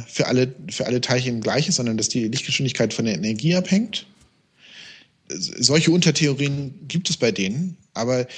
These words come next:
das sind Untertheorien, die passen zu sonst überhaupt nichts. Also die, die sind bei denen eigentlich auch totale Außenseiter, weil sie, äh, andere Dinge, die,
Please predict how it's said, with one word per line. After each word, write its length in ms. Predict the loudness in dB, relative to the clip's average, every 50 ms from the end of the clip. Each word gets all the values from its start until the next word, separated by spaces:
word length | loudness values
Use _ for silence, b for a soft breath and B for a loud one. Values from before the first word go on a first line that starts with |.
| B B B
das 180 | 0 2 2 2
sind 140 | 2 0 -2
Untertheorien, 920 | -2 0 0 0 0 0 0 0 0 0 0 -2 -2 -2 -4 -4 -6 -8
die 120 | -8 -8
passen 320 | -8 -4 -2 -2 -2 0 -2
zu 140 | -2 0
sonst 300 | 0 0 0 2 0 0
überhaupt 440 | 0 0 -2 -2 -2 -4 -6 -6 -8
nichts. 240 | -10 -6 -4 -4 -4
Also 160 | -4 -4 -6 -6
die, 160 | -6 -8 -8 -6
die 100 | -4 -2
sind 360 | -2 -2 -2 -4 -6 -6 -4
bei 100 | -4 -4
denen 380 | -2 0 0 0 2 0 -2
eigentlich 400 | -2 -4 -4 -4 -2 -2 -4 -4
auch 180 | -4 -6 -6 -4
totale 380 | -4 -4 -2 0 0 0 0 0
Außenseiter, 500 | 0 0 0 0 0 -2 -2 -2 -2 -2
weil 140 | 0 0
sie, 240 | 0 0 0 -2 B B B B B B B B B B B _ _ _
äh, 340 | -2 0 2 2 2 2 0 -4 -8 -16 -20 _ _ _ _ -20 _ -18 -16 -16 -16 -16 -4 0
andere 280 | 4 4 6 6 4 4
Dinge, 420 | 2 2 2 2 2 0 -2 -4 -8 -16 -16 -10 -6
die, 160 | -6 -4